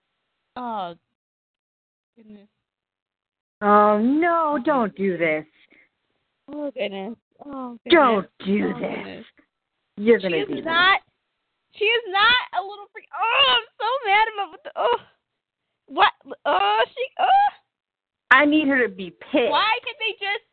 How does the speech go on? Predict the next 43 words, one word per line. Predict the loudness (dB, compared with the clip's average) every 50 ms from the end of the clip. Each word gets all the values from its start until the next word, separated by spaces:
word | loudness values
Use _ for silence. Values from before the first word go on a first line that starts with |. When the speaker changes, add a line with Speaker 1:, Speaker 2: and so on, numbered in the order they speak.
| _ _ -6
Speaker 1:
tell | -4 0 2 2 2 2 0 -4
her? | -6 -4 -4 -2 -4 -4 -8 -12 _ _ _ _ _ _ _ _ _ _ _ _ _ _ _ _ _ _ _ _ _ _ _ _ _ _ _ _ _ _ _ _ _ _ 0
I, | 0 2 0 0 -4 _
listen. | -16 -14 -14 -14 -14 _ -16 -16 -14 -14 -16 -10 _ 0
Speaker 2:
Now | 2 4 4 4 2 0
Speaker 1:
Listen, | 0 -2 -2
that's | -2 -2 0
Speaker 2:
Eddie | 0 0 0
Speaker 1:
the | 0
Speaker 2:
has | 0 0
to | 0 -2 -4
Speaker 1:
whole, | -4 -2
Speaker 2:
keep | -2 -2 -2
Speaker 1:
oh | 0 -2
Speaker 2:
secrets | -2 0 -2 -4 -2 -2
Speaker 1:
my | -2
Speaker 2:
from | -2
Speaker 1:
God. | 0
Speaker 2:
her, | 0 0 0 -2 -2 -2
too. | -2 0 0 0 0 2
Speaker 1:
That | 0 0 0 -2 -6
is | -12 _
the | -16 -14
whole | -12 -8 -6 -4 -4 -4 -4 -8 _
season. | _ _ _ _ _ _ _ _ _ _ _ _ _ _
That's, | -8 -8 -8 -10 _ _ _ _ _ _ _ _ _ _ _ _ _ _ -14
that's | -12 -12 -12 _ _ -20
insane. | -20 -16 -12 -10 -10 -10 -10 -14 _ _
That's | -8 -8 -8 -8 -10
insane. | -16 -16 -14 -12 -12 -12 -12 -14 _ _ _ _ _ _ _ _ _ _ _ _ -10
That's | -10 -10 -8 -10
insane. | -16 -18 -18 _ _ _ _ -12 -10 -8 -6 -6 -6 -6 -6 -2 0 0 2
Speaker 2:
Okay, | 2 2 2 2
now | 2 2 2 2 0 0 0
I | -2 -2
really | -2 -2 0 0 2 2 4 4
Speaker 1:
That | 4 4 4 2
Speaker 2:
see | 2
Speaker 1:
is | 2
Speaker 2:
why | 2 0 0 0
people | -2 -4 -2 0 0
are | 0 2 2
mad. | 0 0 0 2 2 0 0